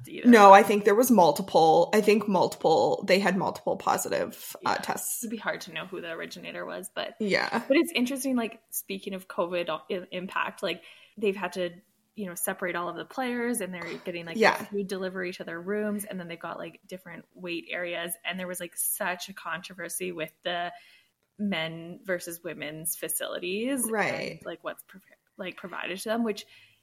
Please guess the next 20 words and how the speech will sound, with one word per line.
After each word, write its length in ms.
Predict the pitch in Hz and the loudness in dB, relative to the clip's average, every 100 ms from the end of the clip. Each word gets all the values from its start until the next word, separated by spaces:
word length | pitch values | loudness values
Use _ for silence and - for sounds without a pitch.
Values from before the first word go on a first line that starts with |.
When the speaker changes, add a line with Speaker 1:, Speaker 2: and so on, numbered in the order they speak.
| - | -2
Speaker 1:
is, 180 | 254 254 | 0 0
like, 300 | 262 - - _ _ _ _ _ _ - | -2 -6 -16 _ _ _ _ _ _ -2
just 280 | 359 - 190 | -2 -2 -6
wrong 480 | 190 170 - - 208 | -8 -6 -8 -8 -8
at 80 | - | -6
this 160 | 175 | -6
point 160 | - - | -6 -8
in 60 | |
time. 180 | - 170 | -4 -4
Like, 160 | 180 180 | -4 -6
the 80 | 208 | -4
original 500 | 208 202 220 226 196 | -4 -4 -6 -6 -6
women's 300 | 185 185 302 | -6 -4 -2
Speaker 2:
Like, 160 | 330 | 2
come 260 | - 415 415 | 4 6 6
Speaker 1:
facility 520 | 226 208 196 190 202 | 6 6 6 4 0
was 80 | 214 | 0
Speaker 2:
on. 60 | 190 | -2
Speaker 1:
literally, 340 | 185 190 196 | -4 -2 -4
like, 300 | 190 180 - | -4 -4 -6